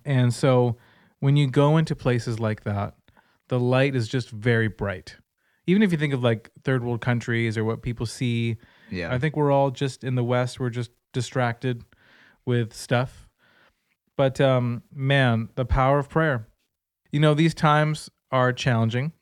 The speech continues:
Speaker 1: There's a lot of hardship, inflation, life, grocery bills. Our grocery bill for a week, the, our grocery bills are insane.
Speaker 2: Yeah.
Speaker 1: It was so expensive. And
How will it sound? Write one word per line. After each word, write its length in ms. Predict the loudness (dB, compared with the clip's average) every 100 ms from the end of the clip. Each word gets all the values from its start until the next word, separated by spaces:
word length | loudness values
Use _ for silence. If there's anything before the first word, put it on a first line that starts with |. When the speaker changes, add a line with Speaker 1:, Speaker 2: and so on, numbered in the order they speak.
| _
Speaker 1:
There's 120 | -4 -2
a 40 |
lot 160 | 0 0
of 80 | 0
hardship, 540 | -2 -2 -2 -4 -6 _ _ _
inflation, 840 | -8 -2 2 2 2 -2 -2 -6 -12 -8
life, 720 | 0 2 2 0 -6 -16 _ _ _ _ -2
grocery 400 | 2 2 2 0
bills. 320 | 2 2 2
Our 120 | 0
grocery 360 | 2 2 0 -2
bill 240 | 0 -2
for 180 | -2 -2
a 80 | 0
week, 460 | 2 2 2 0 -16 -20 -12 -6
the, 140 | -6 -8 0
our 100 | 2
grocery 380 | 4 4 4 2
bills 200 | 2 0
are 100 | -2
insane. 460 | -4 -6 -6 -6 -12 _ _ _ _ _ _ _ _ _ -20 -20 _ -8
Speaker 2:
Yeah. 180 | -8 -8 -2
Speaker 1:
It 120 | 0
was 200 | 2 0
so 360 | -2 2 4 4
expensive. 640 | 2 0 0 0 -2 -6 -10 _ _ _ _ _ _ _ -6
And 460 | 0 2 0 -4